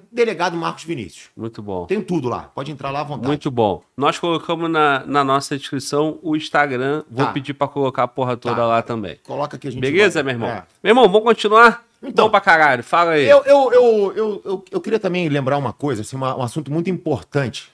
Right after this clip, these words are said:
Speaker 1: que isso aí eu reputo muito importante, Glauber, que as pessoas não sabem o que eu tô falando. Ultimamente, nós vimos aí duas pera-, duas operações com grau, com um número muito elevado de, elevado não, com um número de mortes, vamos dizer assim, é,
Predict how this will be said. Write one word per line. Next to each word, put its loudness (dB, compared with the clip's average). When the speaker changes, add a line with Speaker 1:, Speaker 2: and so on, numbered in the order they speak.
Speaker 1:
que -10
isso -8
aí -6
eu 0
reputo -8
muito -6
importante, -8
Glauber, -12
que -8
as -8
pessoas -8
não 0
sabem -4
o -10
que -12
eu -8
tô -12
falando. -12
Ultimamente, -4
nós -6
vimos -8
aí -6
duas -6
pera-, -8
duas -2
operações -8
com -4
grau, 0
com -2
um 0
número 0
muito 0
elevado -4
de, -6
elevado -2
não, -4
com -6
um -4
número -4
de -4
mortes, -4
vamos -4
dizer -4
assim, -6
é, -4